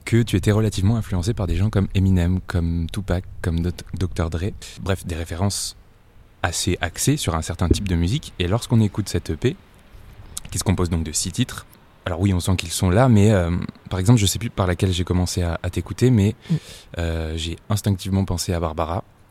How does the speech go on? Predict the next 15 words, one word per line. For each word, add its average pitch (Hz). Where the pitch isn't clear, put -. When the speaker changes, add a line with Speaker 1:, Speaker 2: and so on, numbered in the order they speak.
Speaker 1:
qui, -
qui -
j'ai 82
vu 85
d'ailleurs 82
fait -
aussi 80
partie -
de, 78
des -
révérences, 78
mais 76
donc 76
ça, -
félicitations. 92